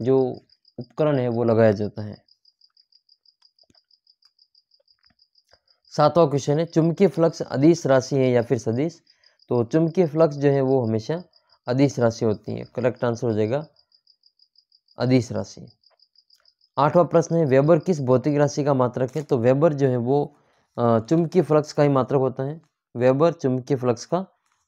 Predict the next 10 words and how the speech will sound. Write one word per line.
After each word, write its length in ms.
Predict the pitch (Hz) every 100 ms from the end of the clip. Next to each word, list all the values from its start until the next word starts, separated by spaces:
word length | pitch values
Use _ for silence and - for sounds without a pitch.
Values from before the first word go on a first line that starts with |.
| -
मात्रक 300 | 120 - 120
होता 260 | 113 110 110
है। 140 | - _ _ _ _ _ _ _ _ _ -
तो 60 | 120
सही 160 | 160
उत्तर 160 | 160 160
हो 80 | 131
जाएगा 240 | 131 135
चुंबकीय 560 | 131 123 113 135 160 175 _ _ _ _ _ _
फ्लक्स। 500 | - 113 110 - -